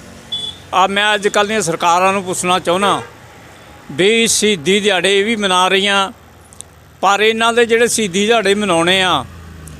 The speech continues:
ਇਹਨਾਂ ਵਾਸਤੇ ਵਧੀਆ ਨਹੀਂ ਮਨਾਉਂਦੇ, ਨਾ ਵਧੀਆ ਢੰਗ ਨਾਲ ਮਨਾਉਂਦੇ। ਕਿਉਂ?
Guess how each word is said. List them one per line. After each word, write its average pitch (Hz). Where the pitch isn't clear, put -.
ਇਹਨਾਂ 220
ਵਾਸਤੇ 202
ਵਧੀਆ 220
ਨਹੀਂ 240
ਮਨਾਉਂਦੇ, 196
ਨਾ 185
ਵਧੀਆ 190
ਢੰਗ 185
ਨਾਲ 160
ਮਨਾਉਂਦੇ। 175
ਕਿਉਂ? 208